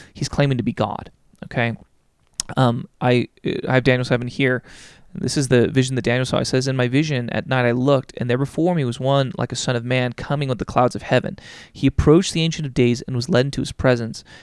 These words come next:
He was given authority, glory, and sovereign power. All nations and peoples of every language worshipped him.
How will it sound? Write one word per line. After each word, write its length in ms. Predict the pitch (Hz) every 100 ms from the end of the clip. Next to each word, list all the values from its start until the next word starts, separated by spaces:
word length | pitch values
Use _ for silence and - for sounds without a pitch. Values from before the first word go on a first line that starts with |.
| _
He 100 | 139
was 60 |
given 180 | 131 127
authority, 480 | 117 - 143 170 175
glory, 540 | - 135 135 139 143 -
and 80 | 131
sovereign 480 | 127 127 147 170 165
power. 440 | - 117 107 110 -
All 240 | 131 139
nations 500 | 156 135 - - 127 -
and 140 | 131
peoples 340 | - - 131
of 120 | 120 -
every 220 | 123 147
language 300 | 131 127 131
worshipped 440 | 139 143 - 131
him. 180 | 113 123